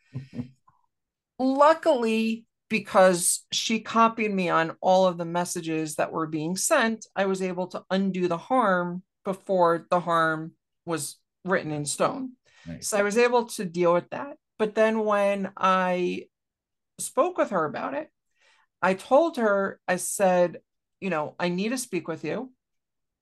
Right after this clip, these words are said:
Speaker 1: and I'm gonna lay it out on the table, and I'm gonna make you be the one that's gonna tell me how we're gonna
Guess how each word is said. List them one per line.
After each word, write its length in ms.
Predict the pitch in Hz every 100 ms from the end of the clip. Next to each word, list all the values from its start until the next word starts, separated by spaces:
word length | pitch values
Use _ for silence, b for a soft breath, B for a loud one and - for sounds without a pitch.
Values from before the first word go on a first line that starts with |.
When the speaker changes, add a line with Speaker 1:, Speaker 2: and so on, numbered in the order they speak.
| _ -
Speaker 1:
and 560 | 175 165 165 165 160 - - -
I'm 240 | - 208 269
gonna 500 | 285 262 220 214 - _ _
lay 460 | 190 196 196 208
it 140 | 208 -
out 220 | - 180
on 120 | 175 175
the 80 |
table, 600 | 175 - 160 147 156 254 - _ _ -
and 100 | 196
I'm 120 | 233
gonna 120 | 240
make 380 | 220 196 196 -
you 640 | 160 170 254 185 175 190 - _ _
be 140 | 202 185
the 120 | 180
one 260 | 180 180 175
that's 180 | 175
gonna 220 | - 175 165
tell 280 | - 185
me 200 | 170 165
how 180 | 160 156
we're 140 | 151 147
gonna 220 | 147